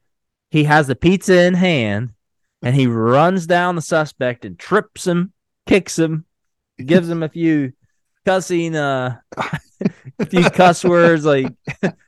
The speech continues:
and then he's walks back up and delivers the pizza completely unscathed. He didn't drop the pizza.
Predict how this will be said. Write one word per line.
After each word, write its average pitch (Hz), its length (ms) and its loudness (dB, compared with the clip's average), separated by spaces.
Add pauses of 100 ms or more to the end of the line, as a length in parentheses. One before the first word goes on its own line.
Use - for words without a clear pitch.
(120)
and 135 180 4
then 151 180 6
he's 143 320 2 (440)
walks 151 420 2
back 156 320 2
up 151 200 2
and 139 120 -4
delivers 143 380 -2
the 131 80 -8
pizza 131 440 -8 (320)
completely 147 920 0 (1160)
unscathed. 143 640 0
He 135 60 0
didn't 147 240 0
drop 147 320 0
the 160 100 -4
pizza. 143 580 -2